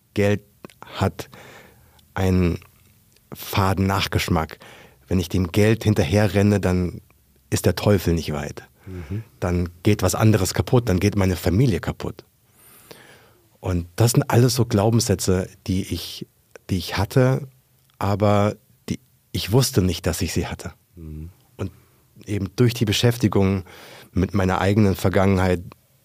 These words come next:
Speaker 1: ist das alles ans Licht gekommen und ich konnte das dann zum Glück auflösen. Und ich hege jetzt auch keinen Groll mehr gegen gewisse Menschen aus meiner Bubble, sondern sage, "Ja, okay, ich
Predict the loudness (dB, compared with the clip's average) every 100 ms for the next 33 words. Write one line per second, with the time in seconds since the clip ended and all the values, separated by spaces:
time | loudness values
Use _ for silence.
0 | _ _ _ -6 -4 -4 -2 -2 -2 -4
1 | 0 0 0 -2 -2 2 2 2 0 0
2 | -2 -6 _ -20 _ _ -20 _ -8 -2
3 | 0 2 -2 0 -2 0 -2 -2 -2 -2
4 | 0 0 0 -2 -4 -6 -8 -14 -20 -20
5 | -20 -20 -20 _ -20 _ _ 2 4 4
6 | 2 2 0 0 0 0 2 2 4 4
7 | 2 0 -4 -10 _ 0 2 4 2 0
8 | -6 _ _ 0 2 4 4 4 2 2
9 | 0 0 0 0 0 0 2 0 -2 -10
10 | _ _ _ _ _ _ _ -10 0 2
11 | 4 2 2 2 0 0 0 0